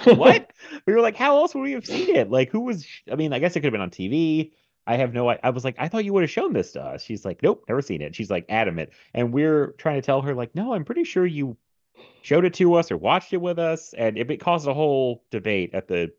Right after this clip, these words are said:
Speaker 2: dinner table, but, uh, <laughs> but we never settled anything. And she was like, "Well, we sh-, I should watch it." And I was like, "You should." But I was like, "I'm not gonna have time 'cause I have a podcast <laughs> on it next week." So we was gonna watch it as a family, but I was like, "I gotta,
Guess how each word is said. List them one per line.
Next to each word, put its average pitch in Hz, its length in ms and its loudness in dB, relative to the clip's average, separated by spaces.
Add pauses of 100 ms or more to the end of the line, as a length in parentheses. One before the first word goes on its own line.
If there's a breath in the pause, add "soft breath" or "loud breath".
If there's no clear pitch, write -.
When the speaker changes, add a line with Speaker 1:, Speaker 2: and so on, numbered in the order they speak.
Speaker 2:
dinner 101 180 -4
table, 85 340 -2
but, 101 280 0 (240 loud breath)
uh, 113 260 4 (240)
<laughs> - 220 0
but 165 220 0
we 170 160 -2
never 160 320 -2
settled 131 360 -2
anything. 92 440 -6 (400 soft breath)
And 120 400 2
she - 80 -6
was 139 120 -4
like, 104 100 -8
"Well, 82 80 -6
we 82 160 -6
sh-, - 120 -18
I 90 100 -6
should 95 160 -8
watch 165 320 -2
it." 180 100 -4
And - 40 -14
I - 40 -6
was 85 80 -10
like, 90 160 -12
"You 110 60 -8
should." - 320 -6
But - 120 -8
I 85 60 -2
was 87 200 -8
like, 92 140 -8
"I'm 85 80 -12
not 95 140 -4
gonna 101 100 -4
have 87 60 -10
time 156 260 -4
'cause 104 100 -10
I 92 40 -10
have 87 80 -8
a - 20 -16
podcast 143 560 -4
<laughs> - 0 -
on - 100 -2
it 160 180 -4
next 170 320 -2 (160)
week." - 240 -8 (120)
So 147 260 -2 (320 loud breath)
we 165 180 6
was 180 160 0
gonna 160 100 2
watch 139 180 4
it 127 80 0
as 107 60 -8
a 110 80 -2
family, 120 440 -2
but 87 120 -4
I 90 60 -2
was 90 120 -6
like, 90 160 -8
"I 98 100 -2
gotta, 117 300 -2